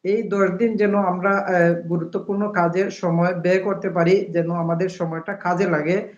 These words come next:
তার পরিপ্রেক্ষিতে যদিও আমার ফ্রেন্ড সে অন্য পেশার সাথে জড়িত, এ,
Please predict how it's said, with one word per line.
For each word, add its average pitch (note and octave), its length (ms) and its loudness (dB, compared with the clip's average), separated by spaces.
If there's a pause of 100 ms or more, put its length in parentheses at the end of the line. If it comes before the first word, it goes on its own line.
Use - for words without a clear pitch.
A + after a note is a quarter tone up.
(160)
তার G3+ 140 4
পরিপ্রেক্ষিতে F#3+ 680 0
যদিও F3+ 340 2
আমার G3+ 180 2
ফ্রেন্ড G3 400 2
সে - 240 -4
অন্য F#3+ 280 0
পেশার F#3 520 2
সাথে F3+ 320 -4
জড়িত, E3 460 0 (440)
এ, E3 380 -2